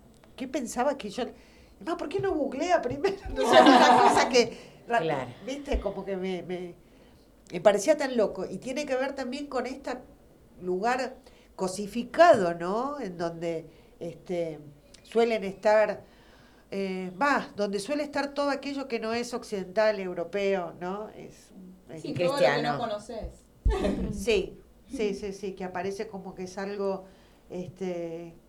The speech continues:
Speaker 1: una
Speaker 2: Que no
Speaker 1: especie de
Speaker 2: existe, y si
Speaker 1: producto,
Speaker 2: existe,
Speaker 1: mercancía.
Speaker 2: es exótico.
Speaker 1: Exótico, sí. Sí, sí, sí.
Speaker 2: Pintoresco.
Speaker 3: Músicas del mundo, ¿viste? Que hay que
Speaker 2: Claro.
Speaker 3: comprar, ver en otro lugar, ¿viste?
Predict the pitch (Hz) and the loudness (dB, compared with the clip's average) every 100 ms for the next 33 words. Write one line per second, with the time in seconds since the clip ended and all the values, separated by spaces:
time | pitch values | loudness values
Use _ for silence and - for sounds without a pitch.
0 | _ - - 165 180 196 220 254 285 247 | _ -20 -20 -20 -12 -2 4 4 6 6
1 | 220 220 196 - 208 247 277 311 214 226 | 6 0 -4 2 6 8 8 6 8 10
2 | 214 202 202 208 214 294 285 269 240 208 | 10 10 2 4 6 6 6 8 6 6
3 | 190 180 170 - 170 160 - 151 143 143 | 4 -2 -4 -8 -8 -8 -4 -2 -2 -8
4 | - 151 - 165 - 254 247 240 208 190 | -12 -12 -4 -4 0 2 2 2 -2 -2
5 | 185 170 165 143 - 185 165 156 - - | -2 -2 -6 -12 -8 -8 -8 -14 -20 -20
6 | - - - 185 175 175 131 - - - | -20 -20 -20 -18 -16 -16 -6 -2 0 -2
7 | - 170 156 151 160 156 254 285 240 196 | -4 -8 -4 -4 -4 -4 -4 -4 -4 -4
8 | 185 180 185 185 175 160 139 151 196 - | -4 -4 -4 -4 -6 -6 -4 -6 -8 -10
9 | 151 143 151 247 - 185 180 160 - 220 | -8 -8 -6 -4 -2 0 2 2 6 4
10 | - 214 220 247 - - - - - 208 | 6 4 4 0 -4 -8 -8 -10 -4 -2
11 | 208 202 196 185 160 156 160 156 175 - | -2 -4 -6 -8 -6 -4 -2 -2 -4 -6
12 | 175 | -12